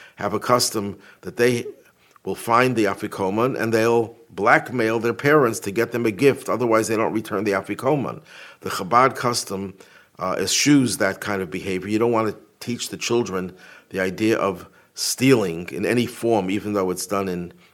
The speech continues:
in jest somehow, but it still is a form of, of stealing. At any rate,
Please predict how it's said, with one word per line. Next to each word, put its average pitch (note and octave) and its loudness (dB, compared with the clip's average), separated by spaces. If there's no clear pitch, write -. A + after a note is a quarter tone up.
in F2 -10
jest B2 2
somehow, F2+ -2
but E2+ -2
it F2+ -6
still G#2+ 0
is G#2+ 2
a - -20
form G#2 -2
of, E2+ -4
of - -12
stealing. D#2 -4
At B2 6
any F3+ 6
rate, A2+ 0